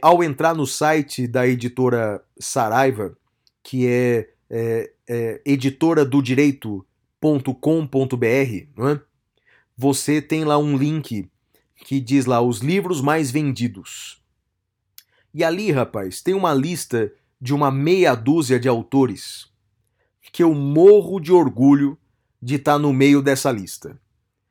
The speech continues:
Nessa lista tem, é, vamos lá, dentre os seis, seis mais vendidos, Eduardo Sabag,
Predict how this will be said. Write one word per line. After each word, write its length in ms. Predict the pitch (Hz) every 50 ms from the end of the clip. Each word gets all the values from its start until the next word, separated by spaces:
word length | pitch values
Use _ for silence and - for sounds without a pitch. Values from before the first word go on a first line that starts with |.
| _ _ _ _ _ -
Nessa 340 | 170 180 180 147 - 170
lista 400 | 156 151 165 170 143 - - 151
tem, 520 | 139 - - 139 135 135 127 120 110 95 - _ _ _ _ _ _ _ _
é, 520 | 120 120 120 120 117 117 117 117 117 113 - _ _
vamos 380 | - 120 123 135 147 143 139 120
lá, 380 | 123 123 120 113 104 92 - _ _ _ _ _ -
dentre 380 | - 123 120 143 147 139 -
os 100 | 135 131
seis, 220 | - 151 147 139 - 107 120 - - 113
seis 240 | - - 151 135
mais 160 | 135 139 127 113
vendidos, 420 | 131 131 127 110 117 110 - -
Eduardo 680 | - 180 180 180 160 156 175 190 196 190 175 170 185 185
Sabag, 800 | - - - 170 127 104 113 123 127 123 117 104 98 90 82 -